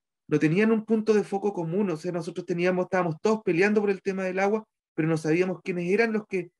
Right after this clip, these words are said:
los dirigentes sociales del agua potable rural en nuestra comuna. Entonces, basta con hacerse esa pregunta, ¿cachai? Y que alguien tiene que hacérsela.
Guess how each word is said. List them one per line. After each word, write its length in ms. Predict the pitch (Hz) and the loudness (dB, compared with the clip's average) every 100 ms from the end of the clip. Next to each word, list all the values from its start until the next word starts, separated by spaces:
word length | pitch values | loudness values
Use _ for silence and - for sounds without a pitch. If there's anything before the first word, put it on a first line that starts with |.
| _ | _
los 100 | 151 | -2
dirigentes 520 | 156 151 208 208 208 | 0 0 2 0 -2
sociales 480 | - - - 233 269 | -10 -12 0 2 2
del 140 | 240 208 | 0 0
agua 140 | 190 | -2
potable 340 | 175 170 165 | -4 -6 -4
rural 220 | 156 160 - | -2 -2 -2
en 60 | |
nuestra 240 | 151 139 143 | -6 -6 -10
comuna. 340 | 120 113 104 - _ _ _ _ _ _ _ | -10 -12 -14 -18 _ _ _ _ _ _ _
Entonces, 460 | 131 143 196 202 - - | -4 0 2 0 -2 -16
basta 300 | - 202 226 | -2 0 2
con 100 | 202 | 2
hacerse 400 | 180 214 208 226 | 0 -2 -2 0
esa 180 | 220 233 | 0 0
pregunta, 480 | 220 214 233 165 135 | 0 -2 -4 -6 -10
¿cachai? 360 | - - 175 175 | -14 -4 -2 -2
Y 80 | |
que 100 | 156 | 0
alguien 200 | 208 220 | 2 2
tiene 180 | 202 202 | 0 -2
que 80 | 196 | -2
hacérsela. 440 | 165 214 - 110 | -4 -6 -6 -14